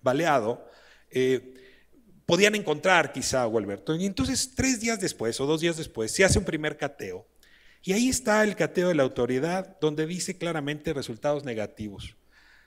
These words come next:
Está todo, ¿eh? La cocina, el baño, las recámaras. No encuentran absolutamente nada, desde luego no encuentran al individuo, pero no encuentran nada. Se utilizan todas las pruebas periciales para ver si hay sangre,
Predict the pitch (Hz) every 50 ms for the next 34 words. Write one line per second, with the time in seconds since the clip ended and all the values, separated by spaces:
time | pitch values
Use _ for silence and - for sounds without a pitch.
0 | _ _ _ _ _ 151 139 - 247 208 - - 170 160 120 107 104 95 127 165
1 | 170 143 123 - - 196 - - - 160 180 185 165 131 117 110 107 113 139 147
2 | 156 156 156 147 143 127 123 120 107 95 92 98 98 - - 139 151 156 151 147
3 | 143 131 123 127 131 123 - - 151 175 202 202 - 196 190 - 202 175 147 127
4 | - - 135 127 147 160 151 - 147 139 139 139 135 - 117 101 107 143 190 180
5 | 113 98 101 113 117 104 110 110 101 120 117 110 120 123 120 127 131 135 139 151
6 | 180 202 214 - 180 170 165 185 208 - 208 202 190 190 180 135 135 147 156 165
7 | 160 - - 151 - 143 147 175 175 180 180 165 - 180 185 190 185 180 - -
8 | 143 143 151 147 - - 131 123 - - 127 123 127 135 - - 135 127 120 127
9 | 123 - 131 123 120 - - 120 117 117 117 120 117 117 117